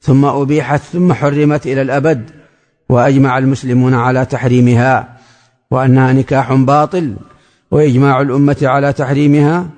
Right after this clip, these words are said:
لم يخالف فيها إلا الشيعة الجعفرية الرافضة، هم الذين خالفوا فيها، وخلافهم لا عبرة به ولا قيمة له،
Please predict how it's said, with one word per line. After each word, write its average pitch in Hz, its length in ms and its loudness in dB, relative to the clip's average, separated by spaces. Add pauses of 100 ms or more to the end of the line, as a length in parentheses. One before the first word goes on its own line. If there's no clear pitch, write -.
(420)
لم 139 260 2
يخالف 135 520 0
فيها 139 680 -2 (1700)
إلا 143 180 2
الشيعة 151 380 -2
الجعفرية 135 680 -2 (600)
الرافضة، 127 600 0 (540)
هم 139 160 4
الذين 151 420 2
خالفوا 160 480 0
فيها، 123 380 -4 (600)
وخلافهم 139 640 0
لا 165 100 2
عبرة 131 400 -4
به 110 340 -4 (520)
ولا 151 260 2
قيمة 156 420 -2
له، 117 260 -6